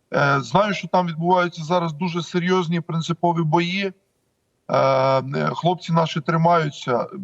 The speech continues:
практично голі руч захищають свою батьківщину. І евакуація тих людей, які ще там залишились, е, особливо в Кураховому, в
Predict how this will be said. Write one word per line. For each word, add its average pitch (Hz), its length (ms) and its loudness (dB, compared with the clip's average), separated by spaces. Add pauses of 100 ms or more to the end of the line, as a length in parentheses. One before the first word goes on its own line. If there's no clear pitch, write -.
(160)
практично 156 540 -2
голі 160 260 0
руч 143 380 0 (300)
захищають 151 800 0
свою 151 340 0
батьківщину. 151 880 0
І 160 280 2 (360)
евакуація 165 680 0
тих - 240 -8
людей, 175 320 0
які 170 260 -4
ще - 200 -4
там 170 300 0
залишились, 175 760 -2 (420)
е, 147 80 2
особливо 165 880 2 (100)
в 160 300 2
Кураховому, 151 840 0 (460)
в 123 160 -4